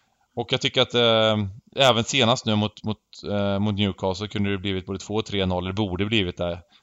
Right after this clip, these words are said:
Ehm, de, de, de, de släpper i princip inte till någonting. Ehm, ja, men mot ett Ajax som, på, som det, det är ett farligt lag och vi, vi kommer ihåg dem från förra säsongen, men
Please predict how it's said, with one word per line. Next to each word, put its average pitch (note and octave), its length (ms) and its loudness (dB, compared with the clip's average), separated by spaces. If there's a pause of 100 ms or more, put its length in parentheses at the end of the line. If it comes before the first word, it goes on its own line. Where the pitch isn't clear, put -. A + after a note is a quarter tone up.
(220)
Ehm, - 720 -8
de, F2+ 260 -8
de, F#2+ 220 -6
de, G2 200 -2
de G2 200 -4
släpper G#2 380 -6
i G#2+ 80 -8
princip G2+ 280 -6
inte F#2 160 -6
till F2+ 260 -4
någonting. F2 520 -4 (560)
Ehm, G2 600 0 (120)
ja, - 200 0
men F3+ 120 4
mot F#3+ 140 2
ett F3 80 -6
Ajax E3 420 6
som, D#3 80 -6
på, D3+ 180 -4
som D#3 340 -6
det, C#3+ 280 -4
det E3 60 2
är E3+ 40 4
ett D#3 80 0
farligt D#3+ 380 6
lag D#3 260 6
och A#2+ 100 -2
vi, C3+ 40 -2
vi C#3 160 -4 (380)
kommer D3 160 0
ihåg D3 180 0
dem C#3+ 80 -2
från D3 120 -10
förra C3 260 2
säsongen, B2 400 2
men A#2+ 180 0